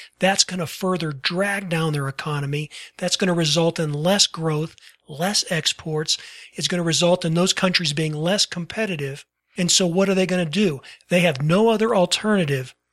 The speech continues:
but to further devaluate their currencies and print more money, you know, basically have more quantitative easing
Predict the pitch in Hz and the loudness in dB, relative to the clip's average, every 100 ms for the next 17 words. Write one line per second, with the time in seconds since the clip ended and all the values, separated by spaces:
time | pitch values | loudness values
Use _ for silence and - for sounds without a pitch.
0 | _ - 160 151 160 - 185 202 185 156 | _ -4 -2 -2 -4 0 2 4 4 0
1 | 139 165 202 214 208 220 220 208 202 190 | 0 2 2 4 2 2 0 0 0 2
2 | 185 - 185 180 - - - - 156 143 | 2 0 0 0 -2 -6 -12 -4 -4 -2
3 | - 185 185 170 175 165 160 160 160 151 | 0 0 2 2 2 4 4 4 2 -2
4 | - - 151 139 190 - - 180 165 156 | -10 -6 -2 2 4 4 0 -4 -4 -2
5 | 156 151 - 185 214 - 196 196 202 185 | -2 -4 -4 -2 -2 -2 -2 -2 -2 -2
6 | 175 175 175 | 0 0 -4